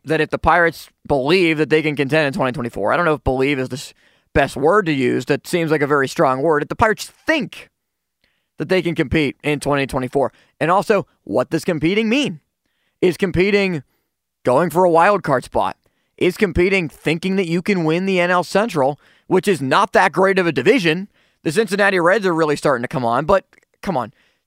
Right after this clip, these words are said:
Do we really believe that the Cincinnati Reds, who were in the same boat as the Pirates last year,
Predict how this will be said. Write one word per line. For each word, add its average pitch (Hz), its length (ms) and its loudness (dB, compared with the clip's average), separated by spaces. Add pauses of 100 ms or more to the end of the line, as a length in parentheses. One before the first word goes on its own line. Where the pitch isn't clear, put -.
(280)
Do 262 140 0
we 269 160 2
really 254 540 -2
believe 180 640 -2 (500)
that 165 120 -6
the 190 100 -2
Cincinnati 220 760 0
Reds, 139 520 -4 (480)
who 185 80 0
were 220 140 4
in 220 100 2
the 202 100 0
same 226 440 0
boat 220 240 2
as 175 100 -2
the 185 80 -6
Pirates 160 500 0
last 123 360 -4
year, 98 200 -6